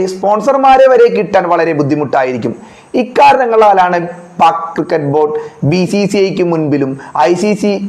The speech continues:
മുന്നോട്ട് വെച്ച ഹൈബ്രിഡ് മോഡൽ എന്ന രീതിയോടും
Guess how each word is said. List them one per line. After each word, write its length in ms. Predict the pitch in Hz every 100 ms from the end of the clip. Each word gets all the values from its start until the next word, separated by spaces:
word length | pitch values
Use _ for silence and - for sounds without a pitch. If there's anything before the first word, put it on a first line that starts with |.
| 165
മുന്നോട്ട് 360 | 175 175 170 170
വെച്ച 120 | 160 156
ഹൈബ്രിഡ് 420 | 151 156 170 190 202
മോഡൽ 240 | 196 175 175 156
എന്ന 160 | 156 143 139 - - - -
രീതിയോടും 580 | 151 160 170 160 147 135